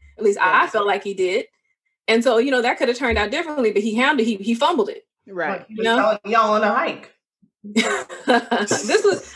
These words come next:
Speaker 1: I don't know how long before that hike this had happened.
Speaker 2: Right. Yeah,
Speaker 1: But
Speaker 2: no, it was a couple of years.
Speaker 1: Yeah. And so that's, that's my thing. It's like, I really think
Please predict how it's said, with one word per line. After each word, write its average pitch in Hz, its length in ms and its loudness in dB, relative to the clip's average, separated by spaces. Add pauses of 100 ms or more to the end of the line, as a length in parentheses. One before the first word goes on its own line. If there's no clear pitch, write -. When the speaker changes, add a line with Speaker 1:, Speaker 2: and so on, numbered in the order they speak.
(100)
Speaker 1:
I 262 80 4
don't 427 140 6
know 370 140 4
how 311 100 4
long 285 200 4
before 233 280 2
that 208 160 2
hike 208 220 2
this 190 160 -6
had - 80 -4
happened. 160 340 -6 (300)
Speaker 2:
Right. 175 360 0
Yeah, 196 180 4
Speaker 1:
But 185 60 0
Speaker 2:
no, 185 160 2
it - 40 2
was 233 120 2
a 226 40 -8
couple 196 260 -4
of 165 80 -2
years. 147 540 -12 (280)
Speaker 1:
Yeah. 214 420 0 (140)
And 262 160 0
so 269 160 4
that's, - 600 0
that's 226 480 0 (180)
my 240 240 2
thing. 185 260 -4
It's 233 120 -2
like, 202 160 2
I 175 160 2
really 220 280 2
think 226 200 -2